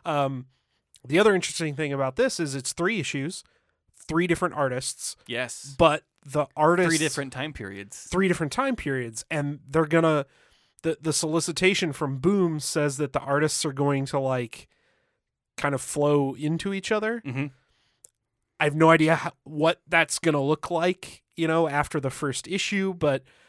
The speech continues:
Speaker 1: I am absolutely intrigued by the idea of having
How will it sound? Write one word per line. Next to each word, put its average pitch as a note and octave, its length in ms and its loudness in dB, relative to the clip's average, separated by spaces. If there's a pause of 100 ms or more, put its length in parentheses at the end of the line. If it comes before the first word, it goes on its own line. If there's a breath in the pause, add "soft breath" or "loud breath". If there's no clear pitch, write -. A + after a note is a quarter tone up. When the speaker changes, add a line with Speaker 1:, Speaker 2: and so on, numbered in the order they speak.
(180 soft breath)
Speaker 1:
I C#3+ 120 -2
am C#3+ 200 -2 (180)
absolutely E3 600 0
intrigued C#3 440 -4
by C#3 160 0
the C3+ 160 -4
idea B2+ 560 -4
of B2+ 140 -8
having B2+ 440 -4